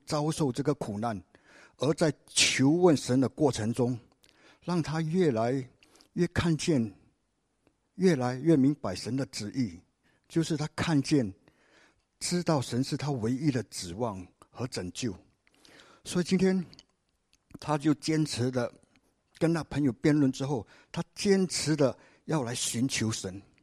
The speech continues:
甚至不怕死亡的来寻求神。所以我把今天的题目定为至死不渝地寻求神。首先我们从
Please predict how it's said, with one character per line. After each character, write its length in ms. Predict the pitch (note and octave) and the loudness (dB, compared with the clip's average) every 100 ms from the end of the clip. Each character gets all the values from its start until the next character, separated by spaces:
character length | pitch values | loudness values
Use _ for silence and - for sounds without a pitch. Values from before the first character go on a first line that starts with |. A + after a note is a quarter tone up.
| _ - _ _ | _ -20 _ _
甚 260 | - - D#3+ | -10 -2 -2
至 240 | D#3+ C3+ - _ _ _ | 0 -2 -4 _ _ _
不 140 | C#3 | -8
怕 420 | - D#3+ C3+ G#2 - _ - | -6 -6 -6 -8 -14 _ -14
死 300 | - A#2 G2+ | -10 -8 -6
亡 200 | G#2+ A#2+ | -6 -4
的 120 | G2+ | -6
来 180 | F#2+ G#2 | -6 -10
寻 220 | - A2+ | -8 -8
求 200 | - G2 | -6 -6
神。 240 | - F2+ - _ - - - | -6 -12 -16 _ -20 -20 0
所 100 | F#3+ | 2
以 20 | |
我 60 | |
把 160 | E3 C3 | 4 2
今 160 | D#3+ F#3 | 0 -2
天 140 | F#3+ | 0
的 100 | F3 | -2
题 220 | - - | -4 -2
目 240 | D3+ D#3+ - _ | -2 -2 -6 _
定 160 | E3 B2+ | 0 2
为 280 | A2+ A#2 A#2+ _ _ _ _ - _ _ | 0 -2 -8 _ _ _ _ -20 _ _
至 220 | - G#3 | 0 0
死 340 | - B2 G#2+ - _ | 0 -4 -4 -8 _
不 240 | C3 D3+ | 0 2
渝 220 | F#3+ D3 | 2 2
地 200 | - A#2 - _ - _ _ _ | 2 -4 -6 _ -20 _ _ _
寻 260 | - - B2+ | -14 -4 -4
求 220 | - B2 | -2 -4
神。 280 | - G2 G2 - _ _ - _ _ _ - _ _ _ _ _ _ _ _ _ _ _ _ _ _ _ _ | -6 -10 -12 -18 _ _ -20 _ _ _ -20 _ _ _ _ _ _ _ _ _ _ _ _ _ _ _ _
首 200 | - E3 | 0 2
先 180 | G#3 G3+ | 6 6
我 60 | |
们 180 | D3+ D#3 | 6 4
从 320 | D3 C#3+ D3+ | 4 2 0